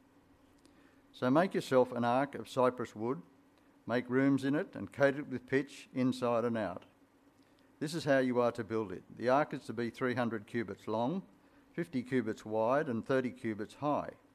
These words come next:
Make a roof for it, leaving below the roof an opening of one cubit high all around. Put a door on the side of the ark and make lower, middle, and upper decks. I am going to bring floodwaters on the earth to destroy all life under the heavens,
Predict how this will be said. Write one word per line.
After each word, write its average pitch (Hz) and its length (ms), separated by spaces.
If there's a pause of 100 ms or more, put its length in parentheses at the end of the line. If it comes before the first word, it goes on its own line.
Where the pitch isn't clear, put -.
(580)
Make 151 180
a 143 60
roof 147 260
for 110 220
it, - 200
leaving 131 440
below 131 320
the 127 140
roof 135 540
an 113 120
opening 147 480 (460)
of 107 80
one 151 240
cubit 120 400 (320)
high 110 320
all 110 300
around. 107 480 (960)
Put 160 80
a 139 60
door 139 280
on 135 100
the 120 60
side 123 280
of 110 80
the 110 120
ark 117 280
and 113 120
make 113 200
lower, 123 320
middle, 127 400
and 110 140
upper 107 200
decks. - 560 (1040)
I 117 100
am 143 100
going 139 240
to 127 80
bring 127 240
floodwaters 131 640
on 123 140
the 113 140
earth 131 260
to 117 100
destroy 120 420
all 135 280
life 139 320
under 131 160
the 117 80
heavens, 101 540